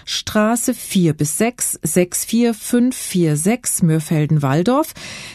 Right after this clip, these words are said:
Telefon null sechs eins null fünf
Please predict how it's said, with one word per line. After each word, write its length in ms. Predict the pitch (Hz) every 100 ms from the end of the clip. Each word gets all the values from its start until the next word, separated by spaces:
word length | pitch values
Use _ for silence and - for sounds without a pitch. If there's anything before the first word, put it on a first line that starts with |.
| -
Telefon 560 | 185 226 - 311 294
null 260 | 220 190 190
sechs 400 | 175 170 - -
eins 380 | 151 143 143 -
null 180 | 135 127
fünf 500 | - 220 302 -